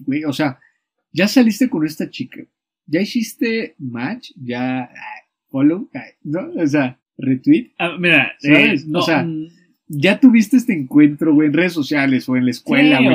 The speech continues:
Speaker 1: el
Speaker 2: o, o ya,
Speaker 1: trabajo.
Speaker 2: ya lograste la cita, güey.
Speaker 1: O sea, Martita, la de recursos humanos, cabrón, ya te dijo, "Va, cámara, jalo por un litro de chelas". Y
Speaker 2: Y
Speaker 1: tú,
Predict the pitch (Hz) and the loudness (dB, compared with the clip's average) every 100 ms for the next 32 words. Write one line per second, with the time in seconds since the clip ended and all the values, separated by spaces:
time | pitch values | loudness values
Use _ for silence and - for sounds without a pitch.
0 | 131 127 139 131 143 240 254 208 262 285 | 2 2 2 2 2 2 2 4 6 6
1 | 269 262 285 247 - 208 - 98 92 156 | 4 2 0 -2 -2 -6 -4 -8 -4 -4
2 | 190 208 294 269 294 208 156 147 226 - | 0 2 4 4 4 0 -2 -2 -6 -4
3 | 135 165 214 226 - 220 240 208 185 190 | -4 -4 -6 -8 -8 -12 -10 -6 -6 -6
4 | - 135 131 - - 131 120 - 190 220 | -4 -6 -6 -10 -12 -12 -12 -12 -4 -2
5 | 247 - 160 190 165 196 185 131 135 117 | -2 -2 -2 -2 -4 -4 -2 -2 -4 -6
6 | 104 _ _ _ _ 151 180 | -10 _ _ _ _ -6 0